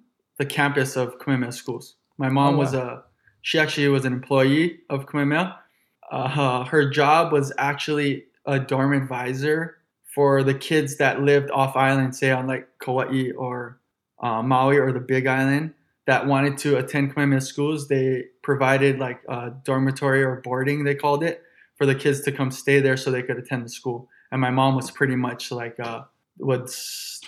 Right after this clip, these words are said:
Speaker 1: take care and help run the dorm and take care of the kids that would, uh, fly over from the other islands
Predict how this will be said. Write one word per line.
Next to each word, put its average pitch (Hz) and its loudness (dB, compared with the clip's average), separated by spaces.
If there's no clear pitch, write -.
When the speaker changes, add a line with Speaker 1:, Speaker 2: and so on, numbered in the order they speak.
Speaker 1:
take 143 -2
care 135 4
and 123 0
help 123 -2
run 131 0
the 131 0
dorm 127 -2
and 123 -8
take 135 -2
care 127 0
of 120 -4
the 120 -12
kids 135 0
that 110 -4
would, 127 -6
uh, 123 -10
fly 123 -2
over 123 -4
from 131 -8
the 120 -8
other 120 -10
islands 123 -12